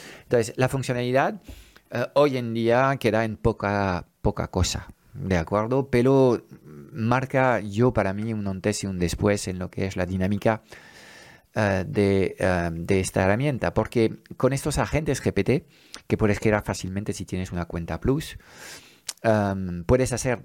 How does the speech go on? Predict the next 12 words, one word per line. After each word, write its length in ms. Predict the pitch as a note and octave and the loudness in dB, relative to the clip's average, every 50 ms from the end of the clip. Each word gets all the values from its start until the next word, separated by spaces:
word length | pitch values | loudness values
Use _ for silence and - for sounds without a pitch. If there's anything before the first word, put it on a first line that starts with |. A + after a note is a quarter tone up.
| - _ | -12 _
dos 240 | A2 C3+ C#3+ D3 - | 2 2 2 2 2
cosas 320 | - D3 C3 C#3 C3+ - | -2 -2 -2 -2 -2 -2
que 80 | - A#2+ | -4 -4
me 100 | A2+ G#2+ | -2 -2
parecen 380 | - G#2+ G#2+ G2+ A#2+ A#2+ A2+ | 0 -2 -2 -2 -4 -8 -8
sumamente 880 | A2 - - - B2 A#2 G#2 G2 G2+ G#2+ A2 A2+ - A2+ A2 A2 - - _ | -10 -10 -6 -4 -2 -2 0 0 0 -2 -2 0 0 0 0 0 -4 -4 _
interesantes. 800 | A#2 G#2+ G2+ - F#2 F2 E2 - F2 F2 E2+ E2+ - - - - _ _ _ | -2 -2 0 2 0 0 0 -2 -4 -4 -4 -4 -4 -6 -6 -8 _ _ _
Primero, 460 | - A#2+ A2+ A2 A#2 A#2 G#2 F2 - - _ _ _ _ _ _ _ _ _ _ _ _ _ - - - _ _ | 2 2 4 4 2 2 0 -2 -4 -8 _ _ _ _ _ _ _ _ _ _ _ _ _ -18 -18 -18 _ _
eres 220 | - A#2 A#2+ B2+ - | 0 0 0 0 0
capaz 320 | - A2 - C3 C#3+ B2+ | -2 -2 0 0 0 0
de, 260 | A#2 A#2 B2+ C#3 - - | 2 2 2 2 2 0
em, 360 | - G2+ F#2+ F#2 F2+ F2 F2 | 0 0 0 0 0 -2 -4